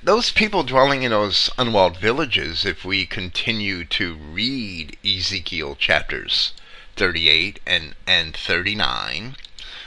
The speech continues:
they are the camp of the saints of Revelation chapter twenty. "Thus saith the Lord God, In that day when my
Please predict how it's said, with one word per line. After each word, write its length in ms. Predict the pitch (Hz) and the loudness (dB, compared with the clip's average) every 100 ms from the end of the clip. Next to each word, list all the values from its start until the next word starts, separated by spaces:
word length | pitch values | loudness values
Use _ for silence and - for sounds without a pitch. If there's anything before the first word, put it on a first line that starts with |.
| - - - | -18 -16 0
they 400 | 120 165 185 165 | 6 8 6 4
are 680 | 117 143 170 127 101 98 113 - - - - - | 10 10 12 10 8 4 0 -10 -16 -16 -16 0
the 140 | 135 | 2
camp 360 | - 127 107 139 | 4 6 6 4
of 120 | 131 | 0
the 100 | 160 | 2
saints 500 | - 208 180 156 - | 6 6 4 -2 -2
of 140 | 117 | 2
Revelation 560 | 110 98 98 92 - 110 | 2 4 4 4 4 2
chapter 360 | - - - | 4 4 2
twenty. 560 | - - 247 196 53 - - - - - - | -2 2 4 2 -2 -8 -14 -10 -8 -8 -10
"Thus 240 | - 135 147 | 8 10 10
saith 580 | - 120 113 139 - - | 8 8 8 4 0 -4
the 120 | 113 | 0
Lord 300 | 110 107 113 | 4 4 6
God, 380 | 143 160 92 82 - | 8 8 8 4 0
In 260 | 143 160 | 0 4
that 280 | 156 147 131 | 6 6 4
day 300 | 151 151 110 | 4 4 4
when 240 | 95 101 101 | 2 0 2
my 240 | 107 104 | 2 2